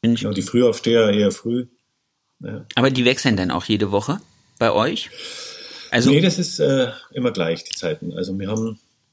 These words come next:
Speaker 2: gleiche Arbeitszeiten, ja.
Speaker 1: Okay, nee, das meine ich nicht. Aber einmal fangen sie wahrscheinlich dienstags bis freitags an und einmal montags bis donnerstags. Oder ist das auch
Speaker 2: Nee, nee, die zwei Teams, die sind immer gleich.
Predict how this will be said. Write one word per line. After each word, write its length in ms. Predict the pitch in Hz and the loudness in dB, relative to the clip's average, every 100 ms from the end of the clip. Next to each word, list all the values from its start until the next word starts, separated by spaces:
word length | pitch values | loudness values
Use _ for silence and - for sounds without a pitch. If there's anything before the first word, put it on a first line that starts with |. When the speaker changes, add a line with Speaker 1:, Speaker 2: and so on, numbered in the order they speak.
| _ _ - | _ _ -12
Speaker 2:
gleiche 300 | 127 98 95 | -4 -2 -2
Arbeitszeiten, 600 | 85 85 - 90 - 92 _ - | -4 -6 -8 -10 -10 -16 _ -14
ja. 180 | 101 95 _ | -14 -14 _
Speaker 1:
Okay, 240 | 117 156 131 | -2 0 4
nee, 180 | 135 131 | 4 4
das 200 | 131 131 | 0 2
meine 180 | 135 127 | 4 4
ich 80 | 117 | 2
nicht. 200 | 101 110 | 0 2
Aber 160 | 113 | 2
einmal 240 | 98 127 131 | 2 0 0
fangen 240 | 127 123 | 0 0
sie 100 | 120 | 0
wahrscheinlich 540 | 110 107 120 117 110 - - - - | -2 0 0 0 -2 -8 -16 -18 -10
dienstags 520 | 113 143 160 160 143 | 0 4 4 2 -2
bis 160 | - - | -2 -6
freitags 380 | - 135 165 160 | 0 2 2 0
an 140 | 147 | 0
und 120 | 131 | 2
einmal 260 | - 123 123 | 2 2 4
montags 380 | 117 127 131 117 | 4 2 0 -2
bis 160 | 113 | -2
donnerstags. 600 | - 123 98 - 85 - - | 2 2 2 0 -6 -6 -2
Oder 240 | 113 117 123 | 2 2 2
ist 180 | 107 117 | 0 -4
das 180 | 107 | 0
auch 160 | 110 107 | 0 2
Speaker 2:
Nee, 320 | 117 131 151 | 4 4 4
nee, 140 | 131 143 | 2 2
die 120 | 143 | 2
zwei 180 | - 123 | 2 2
Teams, 300 | - 143 139 | 2 0 0
die 80 | 151 | -4
sind 140 | 127 | -4
immer 160 | 123 101 | -2 -2
gleich. 440 | 87 78 - - | -4 -8 -10 -16